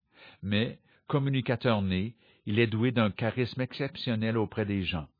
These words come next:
tout particulièrement les enfants. Cette empathie se retrouve aussi dans le domaine social,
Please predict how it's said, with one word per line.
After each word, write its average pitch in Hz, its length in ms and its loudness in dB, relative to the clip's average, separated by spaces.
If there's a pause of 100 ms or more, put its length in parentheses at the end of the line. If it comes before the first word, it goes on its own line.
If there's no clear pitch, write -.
(260)
tout 160 120 -2
particulièrement 117 760 -2
les 101 200 -2
enfants. 82 380 -6 (640)
Cette 127 240 -2
empathie 120 480 0
se 120 120 -2
retrouve 104 400 -2
aussi 98 240 -2
dans 104 140 2
le 92 40 -2
domaine 95 320 0
social, 90 480 -6